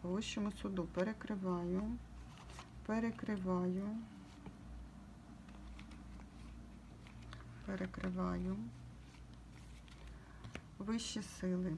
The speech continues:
прошу, прошу допомоги, прошу звільнити Запорізьку А Е С від орків, від расистів. Хай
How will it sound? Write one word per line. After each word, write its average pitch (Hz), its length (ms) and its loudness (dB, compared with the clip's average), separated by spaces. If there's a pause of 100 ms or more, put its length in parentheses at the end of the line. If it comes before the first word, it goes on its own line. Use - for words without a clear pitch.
прошу, 190 460 0 (340)
прошу 220 400 0
допомоги, 185 760 4
прошу 196 440 2
звільнити 185 560 4
Запорізьку 175 720 2
А 165 100 2
Е 190 180 2
С - 140 -8 (100)
від 180 400 0 (140)
орків, 180 440 0
від 190 220 2
расистів. - 720 -2 (1040)
Хай 214 220 2